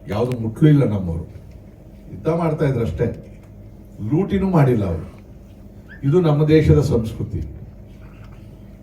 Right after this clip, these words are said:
ಹಿಂದಿನ ಕಾಲದಲ್ಲಿ <clears throat> ಜಾತಿ ಪದ್ಧತಿ ಇತ್ತ? ಇಲ್ಲ. ಚಾತುರ್ವರ್ಣ ಫಸ್ಟ್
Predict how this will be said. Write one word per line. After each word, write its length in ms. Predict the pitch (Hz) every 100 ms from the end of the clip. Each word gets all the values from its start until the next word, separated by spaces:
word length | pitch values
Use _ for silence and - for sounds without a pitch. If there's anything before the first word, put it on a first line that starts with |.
| - - - - - - - -
ಹಿಂದಿನ 280 | 156 202 208 190
ಕಾಲದಲ್ಲಿ 460 | 185 180 160 120 110 - - - -
<clears throat> 1900 | - - - - - - - - - - - - - - - - - - -
ಜಾತಿ 260 | 131 147 170
ಪದ್ಧತಿ 280 | 143 135 131 131
ಇತ್ತ? 140 | - 120 107 101 - - - - - -
ಇಲ್ಲ. 140 | 139 156 - - - - - - - - - - - - - - - - - - - -
ಚಾತುರ್ವರ್ಣ 720 | 139 151 170 143 135 131 135 92 85 - - - - - - - - - - - -
ಫಸ್ಟ್ 260 | - -